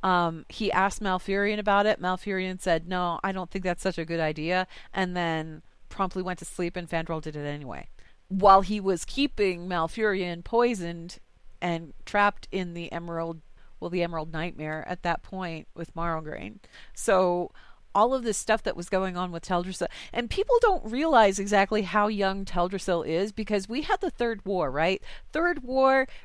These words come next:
big tree up on Hyjal, it gets blown up and everything, and then just before World of Warcraft, like, in between the end of Warcraft three and World of Warcraft, that tree popped up out of nowhere.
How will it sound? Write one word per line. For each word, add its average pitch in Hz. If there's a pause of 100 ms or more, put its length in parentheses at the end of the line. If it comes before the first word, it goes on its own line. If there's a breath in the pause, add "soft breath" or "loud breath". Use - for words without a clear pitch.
(120)
big 269
tree 269
up -
on 226
Hyjal, 220
it -
gets 208
blown 202
up 196
and 202
everything, 190
and 190
then 196
just 285
before 269
World 196
of 175
Warcraft, -
like, 165
in 285
between 262
the 233
end 226
of 185
Warcraft 196
three 190 (420 soft breath)
and 196
World 190
of 170
Warcraft, 226 (420 soft breath)
that 214
tree 285
popped 240
up 214
out 208
of 180
nowhere. 180